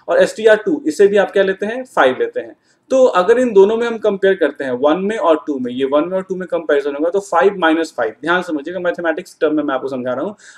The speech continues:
अगर आप करते हैं फ़ाइव माइनस फ़ाइव तो क्या आ गया, ज़ीरो आ गया ना। तो ज़ीरो का मतलब क्या हुआ, ये equal है। तो देखिए तो फ़ाइव और five equal होते हैं कि नहीं होते हैं, बिल्कुल होते हैं, ठीक है। इसका मतलब क्या हुआ, string one में रखा गया content और string two में रखा गया content अगर ज़ीरो है, मतलब sorry अगर equal है,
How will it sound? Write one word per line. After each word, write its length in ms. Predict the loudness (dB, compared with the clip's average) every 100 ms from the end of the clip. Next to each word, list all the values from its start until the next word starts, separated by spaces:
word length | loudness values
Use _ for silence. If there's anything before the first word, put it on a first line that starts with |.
| -2
अगर 160 | 2
आप 140 | 2 2
करते 200 | -4 -6
हैं 80 | -2
फ़ाइव 260 | 0 0
माइनस 280 | 0 -2 -2 -2
फ़ाइव 200 | -2 -4
तो 60 | -6
क्या 180 | 0 0
आ 80 | 0
गया, 180 | -2 -2
ज़ीरो 280 | 0 4
आ 100 | 4
गया 140 | 4 0
ना। 140 | -4 -12 _ -10
तो 60 |
ज़ीरो 240 | -2 4 6
का 80 | 4
मतलब 280 | 0 0 2
क्या 100 | 2
हुआ, 240 | 2 -2 -4
ये 100 | -2 -2
equal 380 | -4 0 0
है। 60 | 0
तो 100 | -2
देखिए 240 | -2 0
तो 80 | -2
फ़ाइव 220 | 0 -2
और 80 | -2
five 260 | -2 -4 -4
equal 220 | -8 -8
होते 200 | -8 -8
हैं 80 | -8
कि 60 |
नहीं 100 | -6
होते 200 | -8 -8
हैं, 120 | -14 _ _
बिल्कुल 320 | -4 -4 -6 -8
होते 240 | -8 -12
हैं, 120 | -14 -14
ठीक 180 | 0 0
है। 80 |
इसका 440 | 0 -4 -8 2 4
मतलब 260 | 6 4
क्या 100 | 4
हुआ, 120 | 4 2
string 340 | -2 -2 2
one 140 | 2 0
में 140 | 0
रखा 200 | -2 0
गया 140 | 0 0
content 380 | -2 -6 -4 -4
और 80 | -4
string 260 | -6 -10
two 120 | -4
में 100 | -2
रखा 200 | -2 -2
गया 140 | -2 -2
content 360 | -2 -4 -4 -2
अगर 260 | 2 2
ज़ीरो 300 | 2 0 2 2 -2
है, 160 | -6 -6
मतलब 220 | -4 -4
sorry 280 | 0 0 -2 -4
अगर 200 | -2 -2
equal 380 | -4 4 4 6
है, 240 | 2 -4